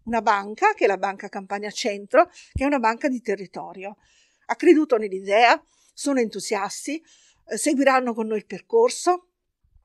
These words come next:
Poi ci sono le rappresentanze di istituzioni importanti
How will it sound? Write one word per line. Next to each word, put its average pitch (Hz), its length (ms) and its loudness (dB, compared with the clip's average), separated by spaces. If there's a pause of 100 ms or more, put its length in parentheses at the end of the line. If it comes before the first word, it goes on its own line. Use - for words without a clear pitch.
(280)
Poi 294 160 0
ci 339 140 -4
sono 240 240 -2
le 196 120 -8
rappresentanze 226 1000 -2 (440)
di 240 300 -2
istituzioni 247 580 -4
importanti 233 840 0